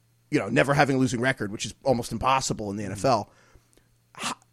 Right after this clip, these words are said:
Speaker 1: doesn't Mike Tomlin deserve a pretty hefty amount of blame for something that is literally his job, which is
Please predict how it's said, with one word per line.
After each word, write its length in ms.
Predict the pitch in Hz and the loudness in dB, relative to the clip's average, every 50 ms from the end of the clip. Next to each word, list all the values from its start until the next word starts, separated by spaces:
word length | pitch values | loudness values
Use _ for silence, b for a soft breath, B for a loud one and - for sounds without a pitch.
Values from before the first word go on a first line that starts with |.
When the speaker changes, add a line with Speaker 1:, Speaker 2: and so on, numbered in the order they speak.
| _ - - - | _ -20 -12 2
Speaker 1:
doesn't 300 | - 240 285 285 349 - | 6 6 6 6 4 4
Mike 180 | 349 311 285 - | 4 4 4 4
Tomlin 340 | - 247 220 220 220 226 202 | 6 6 6 6 6 4 4
deserve 340 | - 156 139 151 185 185 135 | 2 2 4 6 6 6 4
a 60 | 135 | 2
pretty 220 | - - 240 247 | -2 -2 0 0
hefty 360 | 214 - - 202 190 - - 190 | 0 0 0 0 0 0 0 2
amount 220 | 165 175 190 170 | 4 6 6 4
of 100 | 117 - | 4 0
blame 400 | - 123 131 139 156 180 196 208 | -2 2 4 4 6 6 4 2
for 160 | 196 - 175 143 | 0 0 0 2
something 360 | - - 170 160 196 190 170 | 4 4 2 2 4 4 4
that 100 | 151 127 | 4 4
is 140 | 123 110 - | 2 0 0
literally 320 | 117 139 160 160 151 139 | 2 4 4 4 4 2
his 180 | 131 147 139 - | 2 0 -2 -2
job, 380 | - 131 123 147 170 180 139 | 0 2 4 4 4 4 2
which 160 | 135 120 - | 0 -2 -2
is 200 | 135 120 - - | -2 -2 -2 -4